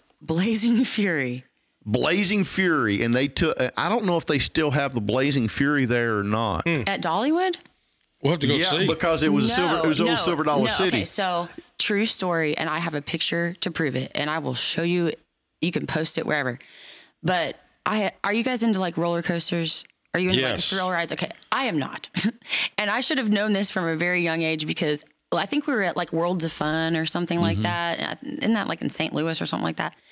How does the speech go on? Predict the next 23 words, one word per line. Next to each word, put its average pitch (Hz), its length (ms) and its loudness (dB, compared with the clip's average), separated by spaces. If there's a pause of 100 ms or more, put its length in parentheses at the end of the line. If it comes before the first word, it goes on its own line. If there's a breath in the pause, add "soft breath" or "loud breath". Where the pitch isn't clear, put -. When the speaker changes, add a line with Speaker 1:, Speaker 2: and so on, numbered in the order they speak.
(360 loud breath)
Speaker 1:
When 202 100 2
I 196 60 0
was 175 120 -2
a 170 60 -4
kid, 226 280 0
I 180 60 0
was 170 120 -2
maybe 170 200 0
four 165 240 0
or 180 60 -2
five. 147 400 -2 (400 soft breath)
We're 175 80 0
on 175 140 0
vacation, 170 480 0
and 175 80 0
I 170 40 -2
was 165 120 -2
on 165 100 0
this 151 120 0
little 160 160 -2
kiddie 175 300 0
roller 156 260 0
coaster, 135 460 -2